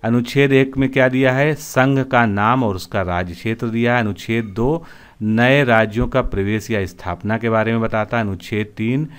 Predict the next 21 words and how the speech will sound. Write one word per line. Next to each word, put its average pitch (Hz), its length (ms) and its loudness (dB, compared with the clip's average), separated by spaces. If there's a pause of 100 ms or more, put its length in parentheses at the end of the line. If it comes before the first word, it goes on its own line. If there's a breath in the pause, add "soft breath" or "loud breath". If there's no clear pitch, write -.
(320 loud breath)
नए 123 340 4
राज्यों 117 400 2
का 120 140 2
निर्माण 107 480 0
और 117 180 2
वर्तमान 101 560 0
राज्यों 95 320 -4
के 110 140 -6
क्षेत्रों, 101 520 -6
सीमाओं 98 520 -2
या 107 120 -2
नामों 90 360 -4
में 98 140 -6
परिवर्तन 85 460 -6
के 107 120 -6
बारे 104 260 0
में 107 80 -2
बतलाता 107 440 -2
है। 156 280 -4 (720 loud breath)
अनुच्छेद 120 720 0
चार 92 420 -2